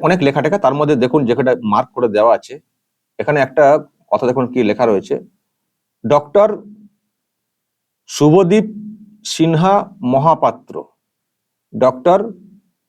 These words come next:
শাহবাজ খান আর একজন হসপিটাল স্টাফ ইনভলভ। ডক্টর সন্দীপ ঘোষ সব জানে, আরজি কর থেকে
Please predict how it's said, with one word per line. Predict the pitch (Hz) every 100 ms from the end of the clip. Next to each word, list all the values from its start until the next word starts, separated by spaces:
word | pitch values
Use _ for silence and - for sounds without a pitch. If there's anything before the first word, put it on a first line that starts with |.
| _ _ _ _ _ _
শাহবাজ | - 135 135 165 180 175 - -
খান | - 120 113 87 82 - _ _ _ _ _ _ _ -
আর | 147 165
একজন | 160 143 123 120 147 - - _ _ _ _ _ _ _ -
হসপিটাল | 139 - 160 160 175 190 - - _ _
স্টাফ | - - 135 151 - _ _
ইনভলভ। | 123 120 98 117 127 101 76 - _ _ _ _ _ _ _ _ _ _ _ _ _ _ _ _
ডক্টর | 120 123 147
সন্দীপ | 143 127 127 143
ঘোষ | 123 170 - -
সব | - 113 107 104 _ 110
জানে, | 104 101 135 208 - _ _ _ _ _ _ _ _ _ _ _ _ _ -
আরজি | 104 92 120
কর | 127 120 -
থেকে | 117 131